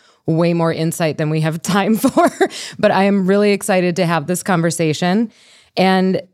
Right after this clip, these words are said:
there's a lot of stuff, a lot of content that goes out about Financial Literacy Month. And I think that the three of us can put together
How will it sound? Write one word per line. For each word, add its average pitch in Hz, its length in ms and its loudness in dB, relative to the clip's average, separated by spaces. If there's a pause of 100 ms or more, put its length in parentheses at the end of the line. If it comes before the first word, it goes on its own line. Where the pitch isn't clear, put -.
(140)
there's 220 240 0
a 233 60 0
lot 226 280 0
of 247 80 -4
stuff, - 300 -2
a 170 60 -2
lot 175 200 0
of 170 60 -4
content 147 380 -2
that 139 140 -4
goes 139 180 -2
out 127 220 -2
about 139 480 0
Financial 143 400 0
Literacy 131 400 0
Month. 156 360 0
And 143 120 0
I 143 60 2
think 143 340 -2
that 139 240 0
the 143 80 0
three 147 260 -2
of 135 100 0
us 135 280 0
can 147 180 0
put - 220 -4
together 135 680 0